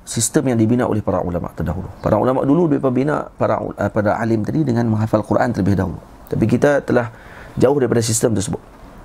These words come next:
Dan ramai yang datang mengaji agama, kadang-kadang dia tidak hafal Quran. Contohnya saya lah. Saya pun tak hafal Quran. Ya. Bila main umur dekat, dekat empat puluh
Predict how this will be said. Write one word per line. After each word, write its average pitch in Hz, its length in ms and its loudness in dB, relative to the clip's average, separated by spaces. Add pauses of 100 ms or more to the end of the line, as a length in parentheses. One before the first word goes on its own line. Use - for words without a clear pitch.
Dan - 80 -2
ramai 110 240 2
yang 110 80 0
datang 104 320 2
mengaji 98 240 2
agama, 95 400 0
kadang-kadang - 400 0
dia 117 80 2
tidak 113 240 2
hafal 113 160 0
Quran. 117 320 -4 (160)
Contohnya 117 240 0
saya 165 240 2
lah. 214 160 -4 (480)
Saya - 160 2
pun 143 80 2
tak - 160 0
hafal 95 160 0
Quran. 208 240 -2 (720)
Ya. - 80 -6 (720)
Bila 104 160 4
main 120 160 2
umur 131 400 2
dekat, 113 160 0
dekat 110 160 -2
empat - 160 2
puluh 127 160 2